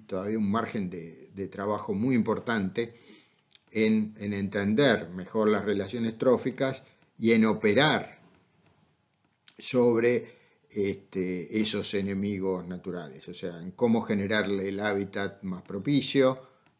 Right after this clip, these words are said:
este, en cómo manejar, este, la dinámica de ese hábitat para que los enemigos naturales tengan, este, mayores posibilidades de,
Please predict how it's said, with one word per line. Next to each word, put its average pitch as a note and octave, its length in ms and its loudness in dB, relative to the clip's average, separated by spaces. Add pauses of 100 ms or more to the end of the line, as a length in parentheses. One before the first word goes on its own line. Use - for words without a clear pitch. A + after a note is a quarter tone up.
(160)
este, F2+ 880 -10 (800)
en F#2+ 120 -8
cómo G#2+ 260 6
manejar, G2+ 840 2 (540)
este, F#2 720 -16
la F#2+ 160 -10
dinámica G#2 500 0
de F#2+ 100 -2
ese G2+ 220 -8
hábitat G2+ 520 0
para F2 320 -12
que F2 680 -18
los E2+ 240 -20
enemigos F2+ 420 -10
naturales F2 520 -12
tengan, F2 600 -16 (760)
este, - 480 -20 (920)
mayores F2+ 480 -4
posibilidades F#2 1080 -4
de, D#2+ 360 -16